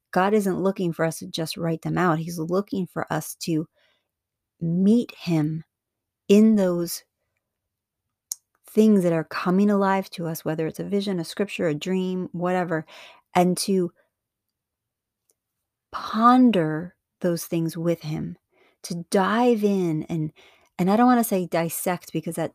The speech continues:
to me brings a mental, analytical thing to it, but he wants us to sit in his presence with him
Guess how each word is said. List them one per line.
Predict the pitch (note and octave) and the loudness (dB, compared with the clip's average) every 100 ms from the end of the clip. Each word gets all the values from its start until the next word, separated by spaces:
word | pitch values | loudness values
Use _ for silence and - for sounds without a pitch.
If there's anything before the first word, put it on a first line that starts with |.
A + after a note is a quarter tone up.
| - | -10
to | - | -4
me | E3 D#3 - _ _ - | -4 -4 -8 _ _ -6
brings | F3 E3 D#3+ | -2 -2 -2
a | D#3+ D3+ - _ | -4 -6 -10 _
mental, | F3 F3 E3 E3 - C#3 C#3+ - - | -2 2 2 0 -4 -6 -6 -10 -6
analytical | E3 D#3 D3 D#3 D3+ - - - | -2 -2 0 -2 -4 -8 -18 -6
thing | D3 C#3+ | -4 -4
to | - | -4
it, | C3+ - | -8 -6
but | D3+ C#3+ _ _ _ _ _ _ _ _ _ _ - - _ - _ | -6 -8 _ _ _ _ _ _ _ _ _ _ -20 -20 _ -20 _
he | - G3+ G3 | -2 2 2
wants | E3 F#3 A3+ A3+ G3+ | 2 2 2 0 -4
us | D#3+ - | -6 -8
to | F3+ | -10
sit | - - G#3+ | -8 -2 0
in | A3+ G#3+ | 0 0
his | G#3 - | -2 -6
presence | F3+ E3+ E3 D#3+ | -6 -6 -6 -6
with | D#3+ F3 - | -4 -4 -4
him | E3 D#3 D#3+ | -2 -2 -4